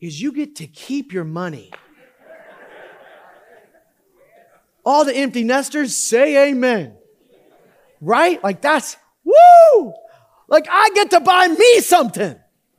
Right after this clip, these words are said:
Right? So we're taking out the middle wall. That's, I'm buying Billy something. That's what I'm doing. We're taking out the middle wall.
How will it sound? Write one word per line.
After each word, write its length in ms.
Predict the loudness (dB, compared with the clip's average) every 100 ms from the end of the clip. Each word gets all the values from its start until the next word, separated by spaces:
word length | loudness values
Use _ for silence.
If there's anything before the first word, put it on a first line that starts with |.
| _ _ _ _ _
Right? 220 | -2 -2 -2
So 100 | -8
we're 80 |
taking 260 | -4 -4 -4
out 120 | -6
the 60 | -6
middle 200 | -6 -4
wall. 400 | -4 -4 -8 _
That's, 280 | -12 -12 -14 _ -14
I'm 160 | -8
buying 240 | -6 -6 -4
Billy 240 | -4 -6
something. 320 | -10 -18 _ _
That's 160 | -20 -10
what 80 | -4
I'm 60 |
doing. 240 | -4 -4 -10 _ _ _ _ _ -16
We're 80 | -10
taking 240 | -10 -8
out 100 | -10
the 60 | -10
middle 180 | -10
wall. 260 | -10 -12